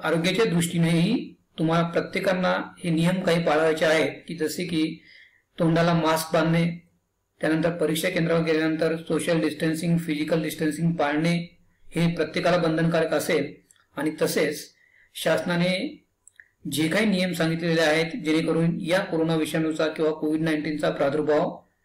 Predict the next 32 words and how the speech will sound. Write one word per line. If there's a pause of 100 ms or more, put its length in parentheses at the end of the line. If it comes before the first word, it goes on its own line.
(360)
टाळला
जाईल, (400)
अशा
सगळ्या
उपाययोजनेचे
पालन (480)
तुम्हा
सर्व
विद्यार्थ्यांना
करावायचे
आहे
किंवा
ते
बंधनकारक
आहे. (680)
तर (100)
विद्यार्थी
मित्रांनो, (100)
अशा
प्रकारे
हे
परीक्षेशी
संबंधित
जे
आज (760)
आपल्या
विद्यापीठाचे
परिपत्रक
किंवा
circular
आलेले
आहे